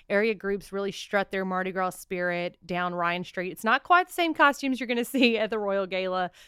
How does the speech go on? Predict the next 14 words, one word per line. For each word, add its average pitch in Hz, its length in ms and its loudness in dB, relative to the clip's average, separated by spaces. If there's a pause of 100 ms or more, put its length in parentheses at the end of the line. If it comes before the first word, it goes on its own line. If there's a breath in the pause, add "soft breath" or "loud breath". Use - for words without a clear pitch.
This 214 120 -4
is 214 120 -6
a 208 60 2
bit 196 240 0
different. 180 420 0
They're 180 160 0
walking 185 400 -2
down, 175 400 -4
uh, 170 420 -6
Ryan 185 360 -2
Street, - 280 -12
downtown 175 440 -2
Lake 170 160 -6
Charles. 160 560 -4